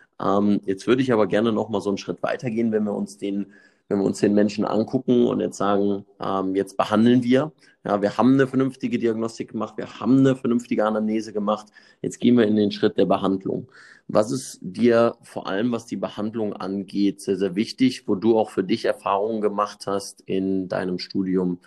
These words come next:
ähm, oder auch in deiner Arbeit, ja, bei der, ähm, du nie wieder darauf verzichten oder worauf du nie wieder darauf verzichten würdest?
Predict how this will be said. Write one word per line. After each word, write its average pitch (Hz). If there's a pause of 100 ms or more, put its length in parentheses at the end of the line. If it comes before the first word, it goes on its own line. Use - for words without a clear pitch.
(440)
ähm, 90
oder 95
auch 120 (200)
in 131
deiner 110
Arbeit, 101
ja, 98 (100)
bei 90
der, 98 (480)
ähm, 95
du 113
nie 117
wieder 120
darauf 101
verzichten -
oder 90
worauf 95
du 98
nie 98
wieder 98
darauf 92
verzichten 87
würdest? -